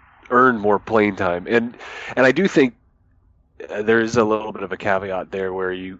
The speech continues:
can say that, you know, the first half of the season, we're just trying to get Neuer back to Neuer type levels. And so he needs that consistency of play to, to really work himself into,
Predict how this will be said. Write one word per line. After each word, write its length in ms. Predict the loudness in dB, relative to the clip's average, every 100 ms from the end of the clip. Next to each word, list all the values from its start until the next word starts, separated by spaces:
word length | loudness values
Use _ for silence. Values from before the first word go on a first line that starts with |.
| -8
can 140 | -6
say 260 | -2 2 2
that, 180 | 2 -2 _ _
you 100 | -4
know, 100 | -2
the 80 | -2
first 240 | 0 2
half 160 | 4 2
of 60 | 2
the 80 |
season, 320 | -2 -2 -2 -2
we're 100 | 0
just 240 | 0 -2
trying 200 | 0 0
to 60 | 0
get 220 | -6 -6
Neuer 400 | -6 -2 -2 0
back 260 | 2 2 -2
to 120 | -12
Neuer 540 | -4 0 2 2 0 -6 _ _ _ -20 -4
type 260 | 0 2 2
levels. 540 | 2 2 0 -6 -10 -18 -18 -18 -4
And 160 | -4 2
so 200 | 2 2
he 120 | 0
needs 260 | -2 0
that 160 | 2 0
consistency 760 | 0 -2 2 2 0 -6 -4 -2
of 140 | -2
play 360 | 2 4 4 4
to, 280 | 2 2 -2 -4
to 120 | -4
really 280 | -4 -8 -8
work 240 | -6 -6
himself 400 | -6 -4 -2 0
into, 380 | -2 -4 -2 -2